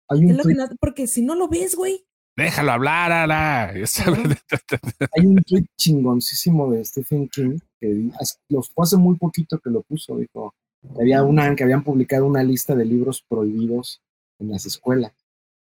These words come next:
Speaker 1: Dijo, "Yo les
Speaker 2: Ujú.
Speaker 1: recomiendo que vayamos a buscar esa lista y vayamos a leerlo". Porque por algo no quieren que lo leamos.
Speaker 2: Exacto.
Speaker 1: Y entonces, pues bueno, sí, y al final digo, a mí sí me ha pasado, me pasa mucho, o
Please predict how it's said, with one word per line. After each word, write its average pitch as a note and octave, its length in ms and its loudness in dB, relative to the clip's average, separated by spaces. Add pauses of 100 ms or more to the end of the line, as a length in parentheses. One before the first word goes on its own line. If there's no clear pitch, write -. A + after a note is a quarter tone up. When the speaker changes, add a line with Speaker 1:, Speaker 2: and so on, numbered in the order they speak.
Speaker 1:
Dijo, A#2+ 200 0
"Yo C#3 140 6
les A2 160 4
Speaker 2:
Ujú. - 60 -6
Speaker 1:
recomiendo B2+ 640 2
que A#2+ 100 -6
vayamos B2 520 0
a B2+ 40 -4
buscar A#2 380 -6
esa A#2 180 -4
lista A2+ 440 -4 (320)
y A#2+ 120 4
vayamos B2+ 480 2
a B2+ 80 0
leerlo". A#2+ 420 0 (400)
Porque A#2 280 -2
por A#2+ 240 0
algo C#3+ 300 4
no C#3 140 2
quieren C3 340 2
que B2 120 -4
lo A2+ 120 0
leamos. A2 420 -2 (360)
Speaker 2:
Exacto. A#3 540 -14 (200)
Speaker 1:
Y A2+ 120 -4
entonces, C#3+ 340 0
pues A#2+ 140 -2
bueno, D#3+ 220 4
sí, G#2 400 -4 (400)
y C#3 100 0
al A#2+ 120 0
final C3+ 460 2
digo, B2+ 420 0 (520)
a - 40 -4
mí E3 120 4
sí F#3 160 4
me E3+ 100 6
ha D#3+ 80 0
pasado, C#3+ 360 0
me B2 140 0
pasa C3+ 240 -2
mucho, B2 360 0
o A2+ 340 -6